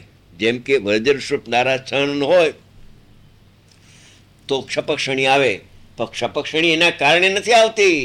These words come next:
એની હાજરીમાં ઉપાદાન શું કામ કરે છે, ઉપાદાન જ્યારે કામ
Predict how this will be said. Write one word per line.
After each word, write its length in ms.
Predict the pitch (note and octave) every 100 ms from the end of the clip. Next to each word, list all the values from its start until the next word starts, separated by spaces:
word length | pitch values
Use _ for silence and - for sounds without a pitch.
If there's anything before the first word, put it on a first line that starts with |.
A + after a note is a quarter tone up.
| G#2 - - - - - -
એની 360 | E3+ G#3+ A3
હાજરીમાં 680 | C3 D3+ A3 A3 G#3 F#3+ A3 G3+
ઉપાદાન 500 | F#3+ G#3+ G#3 G3+ G3+
શું 200 | - B3
કામ 220 | A#3+ G#3 F#3
કરે 240 | F3 F3 E3
છે, 160 | D3+
ઉપાદાન 500 | D#3+ D3 G3 G#3 G#3 G3
જ્યારે 260 | F#3+ F#3
કામ 220 | - D#3+